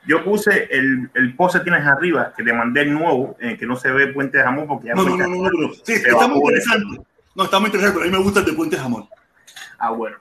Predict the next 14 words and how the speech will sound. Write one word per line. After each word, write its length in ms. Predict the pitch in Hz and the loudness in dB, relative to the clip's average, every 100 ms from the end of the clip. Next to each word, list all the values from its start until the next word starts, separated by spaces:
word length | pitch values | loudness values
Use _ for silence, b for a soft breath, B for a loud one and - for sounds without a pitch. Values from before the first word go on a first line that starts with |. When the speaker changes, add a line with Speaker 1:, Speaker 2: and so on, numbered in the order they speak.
| _ _ _ _ | _ _ _ _
Speaker 1:
Eh, 140 | - - | -8 -2
Speaker 2:
Acuérdate 280 | 151 208 220 | 2 4 4
que 60 | |
a 40 | 220 | 4
mí 60 | |
me 80 | 226 | 4
gusta, 300 | 233 240 214 | 4 4 4
a 60 | 170 | 4
mí 60 | 208 | 4
me 80 | 220 | 4
gusta 240 | 233 220 | 4 4
joder 240 | 185 196 | 6 6
la 120 | 202 180 | 4 4
tripa. 440 | 170 151 - | 2 0 -6